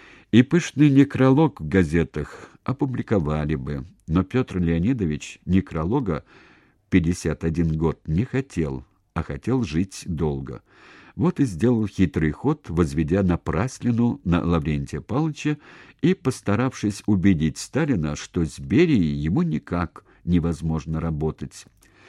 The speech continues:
Сталин Капице не поверил и оставил Берию во главе атомного проекта. В конце концов, среди членов и кандидатов в члены Политбюро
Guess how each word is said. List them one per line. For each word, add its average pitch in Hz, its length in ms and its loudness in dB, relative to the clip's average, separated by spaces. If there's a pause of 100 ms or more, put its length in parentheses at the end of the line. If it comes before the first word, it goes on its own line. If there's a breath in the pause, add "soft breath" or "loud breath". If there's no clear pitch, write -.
(680 loud breath)
Сталин 190 540 4
Капице 139 580 2
не 117 160 2
поверил 82 600 0
и 80 100 -2
оставил 131 500 2
Берию 98 360 4
во 98 100 2
главе 78 480 0
атомного 87 540 -2
проекта. - 640 -6 (280)
В - 20 -20
конце 135 320 0
концов, 139 440 -2
среди 110 340 0
членов 107 480 0
и 95 140 2
кандидатов 95 680 0
в - 40 -20
члены 85 380 -2
Политбюро 85 680 -2